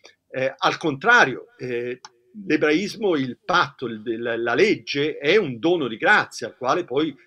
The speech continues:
eh, si risponde attraverso l'esercizio delle opere, ma il, ma il meccanismo che Paolo presenta del rapporto fede-opere è lo stesso che ritroviamo anche nel patto mosaico.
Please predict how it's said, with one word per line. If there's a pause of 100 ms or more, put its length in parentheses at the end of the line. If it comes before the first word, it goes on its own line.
(200)
eh,
si
risponde
attraverso (180)
l'esercizio
delle
opere,
ma
il,
ma
il
meccanismo
che
Paolo
presenta
del
rapporto
fede-opere (220)
è
lo
stesso
che
ritroviamo
anche
nel
patto
mosaico.